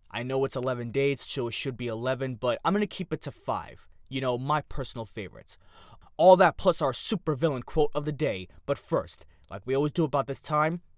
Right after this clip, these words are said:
let's get our shout-outs out of the way, shall we? And oh boy, you know me full well. You know that I love me some M M A. I love me some U F C.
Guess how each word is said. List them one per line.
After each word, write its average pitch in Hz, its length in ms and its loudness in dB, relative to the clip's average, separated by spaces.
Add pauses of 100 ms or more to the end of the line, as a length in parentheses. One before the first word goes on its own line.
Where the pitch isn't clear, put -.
(140)
let's 143 140 -6
get 156 140 4
our 139 100 2
shout-outs 127 460 -2
out 123 80 -2
of 123 60 -4
the 123 60 -4
way, 104 160 -6
shall 113 360 -4
we? 143 260 -4 (640)
And 113 200 -4 (200)
oh 160 320 4
boy, 117 560 -4 (140)
you 127 220 -4
know 151 220 0
me 147 200 -2
full 147 420 0
well. 143 260 2
You 127 220 -4
know 143 260 0
that 123 140 -2
I 120 80 -2
love 123 320 -2
me 139 120 -6
some 120 280 -8
M 131 140 -6
M 123 140 -6
A. 135 120 -2
I 127 80 0
love 123 260 -4
me 135 60 -8
some 120 260 -8
U 131 180 -4
F 123 80 -4
C. 110 400 -8